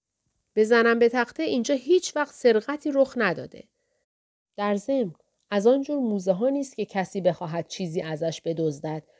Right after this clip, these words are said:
توی بازار سیاه برای گل‌های منقرض شده و کایاک‌های اسکیموها و لاشه اسکوید غول‌پیکر زیاد تقاضا نیست. دکتر ابدون خندید و گفت:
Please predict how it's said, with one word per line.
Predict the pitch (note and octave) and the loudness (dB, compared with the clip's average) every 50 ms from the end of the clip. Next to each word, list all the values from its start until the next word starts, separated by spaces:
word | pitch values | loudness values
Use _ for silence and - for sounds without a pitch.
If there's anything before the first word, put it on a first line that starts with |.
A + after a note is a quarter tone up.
| _ _ _ _ _ _ _ _ _ _ _ _ _ | _ _ _ _ _ _ _ _ _ _ _ _ _
توی | - - A#3 G#3+ | -2 2 4 6
بازار | G#3 G3 F#3+ F3+ F#3+ F3 E3+ F3 | 6 6 6 6 4 2 2 0
سیاه | D#3+ - - G3 F#3+ G3+ A3 A#3+ B3 A#3+ A#3+ | -2 -6 -2 0 2 4 4 2 0 -2 -4
برای | - G3 F#3+ G3+ G#3 A3+ G#3+ | -4 -2 0 0 0 0 2
گل‌های | F#3 F#3+ F#3+ F#3+ F3+ F#3 G3 G#3 G#3+ G3+ | 2 2 2 2 2 2 2 2 2 2
منقرض | G3 F#3+ F#3 F#3 F3+ F#3 F3+ F#3 F3+ E3+ | 2 2 0 0 0 0 2 2 2 0
شده | - - F#3 F3 F3 G#3 | -2 -6 -6 -2 0 0
و | G#3+ G#3 G#3+ G3+ G3 | 0 2 2 2 2
کایاک‌های | - - G3 F#3 F#3+ F#3+ F3+ - - G3+ G#3 G#3 G3+ | 0 0 2 4 4 4 2 2 0 0 0 2 0
اسکیموها | G3 - - - - G3 F#3 F3+ F3 D#3+ D#3 G3+ G#3+ A3 | 0 -2 -4 -6 -6 -6 -4 -4 -4 -4 -2 -2 -2 -2
و | G#3 G#3 G#3 G3+ G3+ G3 _ _ _ _ _ _ - | 0 2 2 2 2 0 _ _ _ _ _ _ 0
لاشه | G#3+ A3 G#3+ G#3+ G#3 - C4+ C4+ C4+ B3+ | 4 6 6 6 4 0 0 2 2 2
اسکوید | A3+ G#3 - - - - G3 G#3 G#3+ G3+ A3+ G#3 | 2 2 -2 -4 -8 -8 -6 -4 0 2 2 0
غول‌پیکر | G3 - _ - G3+ G3 G3 F3+ - G#3 F#3+ F#3+ - - A#3 B3 C4 C4+ C#4 C4 B3 | 0 -2 _ -4 -2 -2 -2 -2 -2 -2 -2 -2 -2 -4 -8 -6 -6 -6 -8 -10 -10
زیاد | A3+ G#3+ G#3+ G#3 G#3+ A3 | -6 0 2 4 4 4
تقاضا | A3 A3+ G#3+ F#3+ - F#3+ F3+ - A3 A3+ | 2 -2 -4 -2 -2 -4 -4 -2 -4 -4
نیست. | A#3 A#3+ B3 A#3+ G#3 E3+ E3+ - - - _ _ _ _ _ _ _ _ _ _ _ _ _ _ _ _ _ _ _ _ _ _ _ _ _ _ _ _ _ _ _ _ _ - | -2 -4 -4 -6 -8 -10 -14 -18 -20 -20 _ _ _ _ _ _ _ _ _ _ _ _ _ _ _ _ _ _ _ _ _ _ _ _ _ _ _ _ _ _ _ _ _ -4
دکتر | B3 B3 - C#4+ C4+ | -4 -2 0 0 0
ابدون | - B3 A#3 A#3+ A#3+ A#3 C#4+ C#4 | 2 2 2 2 2 0 -2 -4
خندید | C4 - A3+ G3 F3+ F3+ G3 G#3 G#3+ | -4 -4 -4 -4 -2 -2 -2 -2 0
و | A#3 | 0
گفت: | G#3+ A3 A3+ A3+ - - | 4 4 4 4 2 -2